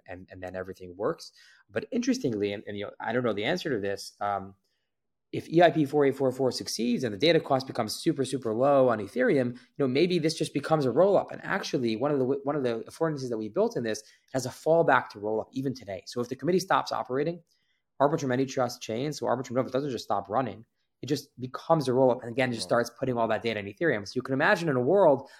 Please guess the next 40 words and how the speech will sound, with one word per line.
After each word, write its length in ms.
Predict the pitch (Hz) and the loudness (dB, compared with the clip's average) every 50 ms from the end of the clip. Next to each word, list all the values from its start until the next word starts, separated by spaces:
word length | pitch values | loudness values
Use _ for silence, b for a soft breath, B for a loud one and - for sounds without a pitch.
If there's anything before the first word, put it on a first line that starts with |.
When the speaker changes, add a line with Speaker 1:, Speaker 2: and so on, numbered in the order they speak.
| B B - | B B -2
Speaker 1:
where 100 | 135 131 | -2 0
the 240 | 127 120 120 120 123 | 2 2 0 0 -2
Ethereum, 240 | - 156 160 160 151 | 2 4 4 4 4
you 80 | 139 | 2
know, 80 | 123 113 | 0 0
where 380 | 110 117 120 120 117 117 - - - | 2 2 4 4 2 0 -2 0 2
Raul 340 | 131 143 160 160 147 139 123 | 4 6 6 6 6 6 2
and, 80 | 117 | 0
and 240 | 113 123 120 113 107 | -2 -6 -8 -8 -4
hi-, 140 | 117 160 160 | -2 -2 -2
and 100 | - 123 | -2 -2
his 180 | 123 170 170 165 | 0 0 0 0
team 340 | - 160 151 143 135 120 117 | -2 0 2 2 2 0 -2
succeeds 640 | - - - - - 190 202 190 170 151 135 135 B B B B B B - | -6 -8 -8 -4 -2 0 2 4 2 2 2 -2 B B B B B B 0
and, 320 | 127 127 117 117 113 120 | 2 2 2 2 2 0
you 40 | 120 | 0
know, 80 | 120 120 | -2 2
get 220 | 117 143 147 147 | 2 2 0 2
the, 320 | - 139 127 127 123 123 - | 0 0 2 2 2 2 2
uh, 300 | 113 113 113 113 113 - | 2 2 2 2 0 0
Ethereum 460 | 117 117 - 180 185 180 160 131 117 | -2 -6 0 2 4 4 4 2 2
data 200 | 120 160 202 226 | 0 2 2 2
cost 280 | - - 151 135 135 - | 2 4 4 4 4 4
really 180 | - 147 135 131 | 2 4 4 4
low, 160 | 135 202 233 | 4 4 4
we're 120 | 196 165 | 4 2
gonna 120 | 151 151 139 | 0 0 -2
say, 220 | - - 143 143 | 0 0 0 0
we'll 160 | - 143 131 | 2 0 0
revisit 340 | 131 160 151 143 202 208 247 | 2 2 2 2 2 0 0
this 120 | 175 131 127 | -2 -4 -6
and 80 | 127 | -2
say, 160 | - 139 131 B B B B B | -2 -2 -2 B B B B B
"Hey, 180 | - 190 139 | 2 2 4
let's 180 | - 165 185 - | 4 2 0 2
just 240 | - 202 - - - - | 0 -2 -2 -2 -2 2
turn 160 | 190 185 165 | 2 4 6
off 240 | 160 147 139 127 - | 6 4 2 0 -6
the 60 | 117 | -10
committee." 440 | - 170 170 214 214 170 143 139 - | -8 -4 -2 0 2 2 0 -2 -6